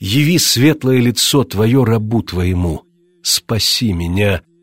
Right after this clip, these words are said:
милостью Твоею». Господи, да не постыжусь, что я к Тебе взываю. Нечестивые же да посрамятся, да умолкнут в аде.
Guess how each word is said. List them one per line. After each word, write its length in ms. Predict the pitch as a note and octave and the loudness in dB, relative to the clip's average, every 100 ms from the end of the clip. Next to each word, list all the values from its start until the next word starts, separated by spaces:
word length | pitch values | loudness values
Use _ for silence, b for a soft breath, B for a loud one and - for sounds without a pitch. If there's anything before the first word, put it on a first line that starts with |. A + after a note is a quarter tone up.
| - | -8
милостью 760 | F#2 A#2 C3 A2+ F#2 - - F2+ | 0 2 2 2 -2 -4 -6 -6
Твоею». 600 | F2 F2+ F2 D2+ A#1 - _ _ _ _ _ _ _ _ - | -4 -4 -4 -6 -10 -20 _ _ _ _ _ _ _ _ -14
Господи, 760 | E2+ A2 F#2+ - D#2+ C2+ - _ _ _ | -4 -2 -2 -6 -10 -16 -20 _ _ _
да 200 | G#2+ A#2 | -2 2
не 100 | D3+ | 4
постыжусь, 640 | D3+ C#3+ - D#3 B2+ D3+ | 2 0 0 2 4 4
что 180 | - - | 2 0
я 160 | A2 B2+ | 2 0
к 60 | |
Тебе 320 | - A2+ A#2 G#2 | 0 0 2 2
взываю. 640 | F2 G#2+ G2+ F2 D#2+ - _ _ _ _ - | 2 2 2 0 -4 -14 _ _ _ _ -2
Нечестивые 840 | C3 D3+ D3 - - F#3+ D#3 D#3 | 0 2 2 0 0 4 6 6
же 160 | C3+ C#3 | 6 4
да 140 | C3 | 2
посрамятся, 840 | C#3 C#3 - C3 C3 B2+ A2 - B2+ | 2 0 2 2 4 4 2 0 0
да 200 | A2+ E3+ - | 2 2 2
умолкнут 720 | D3+ D#3 D3+ B2 - A#2 G#2+ | 4 6 4 4 0 -2 0
в 100 | G#2+ | 2
аде. 380 | A2 D2+ E2 | 2 0 -8